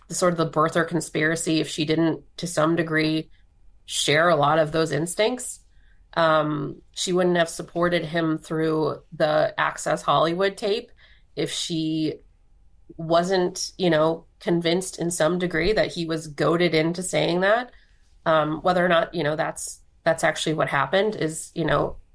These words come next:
sort of irrelevant if she was willing to go and defend him. She was angry over the Stormy Daniels payments, but, you know, from my reporting, that's more about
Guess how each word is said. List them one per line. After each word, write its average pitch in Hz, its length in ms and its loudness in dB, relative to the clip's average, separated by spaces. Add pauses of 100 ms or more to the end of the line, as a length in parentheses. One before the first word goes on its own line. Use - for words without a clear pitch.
sort 170 200 0
of 160 60 0
irrelevant 165 540 2
if 170 80 -2
she 165 160 -4
was 160 160 -2
willing 160 240 2
to 165 100 -6
go 156 460 0 (440)
and 175 200 2
defend 170 340 0
him. 214 360 -2 (260)
She - 180 -4
was 180 160 4
angry 175 640 4 (160)
over 180 240 2
the 170 100 -2
Stormy 165 560 0
Daniels 175 460 0
payments, 233 520 -2
but, 165 280 0 (200)
you 175 100 -2
know, 156 140 2
from 175 180 -4
my 156 140 2
reporting, 170 520 -2
that's 160 220 -2
more 165 260 0
about 156 360 2